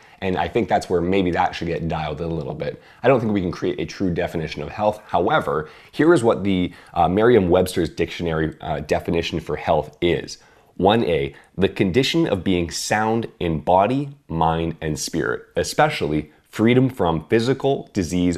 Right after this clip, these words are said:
or pain. Now, I think the most important thing there is the second part, which is freedom from physical disease or pain.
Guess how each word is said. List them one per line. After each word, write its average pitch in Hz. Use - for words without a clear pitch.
or 78
pain. -
Now, 71
I 76
think 120
the 107
most 95
important 82
thing 82
there 78
is 76
the -
second 92
part, 73
which 76
is 73
freedom 110
from 85
physical 90
disease 78
or 76
pain. 73